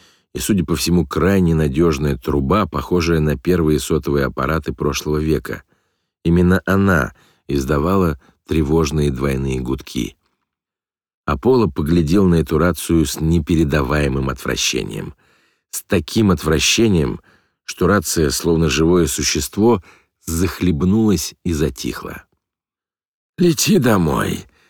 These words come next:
Скажи своим, что ты мне понравился. Собственно, они и сами поймут, раз ты вернулся. Календарь я вам посылаю сразу на пять лет. А то часто ваши ко мне летать стали.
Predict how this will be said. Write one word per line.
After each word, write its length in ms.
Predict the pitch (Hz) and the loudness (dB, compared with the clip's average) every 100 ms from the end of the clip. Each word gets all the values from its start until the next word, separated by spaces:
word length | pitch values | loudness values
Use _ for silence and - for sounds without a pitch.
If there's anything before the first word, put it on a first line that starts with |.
| _ _ - | _ _ -14
Скажи 440 | - 117 120 165 | -4 0 2 2
своим, 420 | 131 131 147 151 | 2 2 4 4
что 220 | 107 - 107 | 2 0 0
ты 140 | 120 | 4
мне 180 | 113 101 | 4 4
понравился. 1040 | 90 80 67 53 50 50 - - 53 90 _ _ _ _ _ _ - | 2 2 2 0 0 -2 -4 -4 -6 -8 _ _ _ _ _ _ -4
Собственно, 540 | 117 92 - 110 104 | 0 0 2 4 4
они 200 | 104 107 | 4 4
и 60 | 104 | 4
сами 380 | - 113 113 76 | 2 0 0 0
поймут, 440 | 71 64 64 57 | -2 -2 -2 -2
раз 180 | 64 - | -6 -6
ты 120 | - | -4
вернулся. 800 | 69 69 67 50 - - - 92 _ _ _ _ _ _ _ - | -2 -2 -2 -6 -8 -8 -10 -12 _ _ _ _ _ _ _ 0
Календарь 580 | 113 127 120 156 143 123 | 2 4 2 2 4 4
я 120 | 117 | 4
вам 180 | 113 92 | 2 0
посылаю 540 | 101 104 110 113 98 | -2 0 2 2 2
сразу 480 | - 98 110 85 92 | 0 -2 0 0 0
на 160 | 87 | 0
пять 360 | 78 85 76 - | 0 -2 -4 -2
лет. 380 | 73 62 - - _ _ _ _ _ _ _ | -2 -2 -6 -18 _ _ _ _ _ _ _
А 120 | 101 95 | -2 2
то 160 | 131 | 2
часто 540 | 85 143 120 87 - 85 | 2 2 2 0 -2 0
ваши 320 | 80 - 78 | 0 0 -2
ко 140 | 87 | 0
мне 160 | 85 82 | 2 4
летать 420 | 85 78 65 50 | 2 0 -2 -2
стали. 580 | - - 52 50 50 | -6 -6 -8 -8 -10